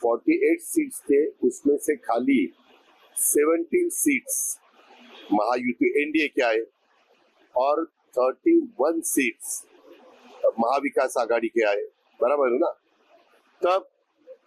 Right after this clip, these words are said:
वोट का कुछ नहीं हुआ, सब बराबर हुआ। ईवी मशीन सब एकदम परफेक्ट थे। हमने भी कुछ वै-, वैसा नहीं बताया कि इसमें वोटों का कुछ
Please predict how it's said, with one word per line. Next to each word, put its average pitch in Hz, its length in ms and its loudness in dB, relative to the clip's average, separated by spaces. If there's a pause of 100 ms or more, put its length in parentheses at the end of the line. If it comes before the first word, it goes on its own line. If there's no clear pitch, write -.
वोट 160 280 4
का 170 140 -2
कुछ 165 300 -2
नहीं 123 160 2
हुआ, 85 240 0 (1000)
सब 185 260 -2
बराबर 110 340 2
हुआ। 90 180 2 (1400)
ईवी 160 480 0
मशीन - 380 0 (140)
सब - 340 -2 (200)
एकदम 185 340 -2
परफेक्ट 131 400 -2
थे। - 140 -2 (920)
हमने 139 260 2
भी 165 120 0
कुछ - 280 0
वै-, 160 220 2
वैसा 135 280 0
नहीं 147 140 2
बताया 127 420 0 (520)
कि 120 160 2
इसमें 127 340 0 (1000)
वोटों 123 300 0
का 120 160 -2
कुछ 120 300 -2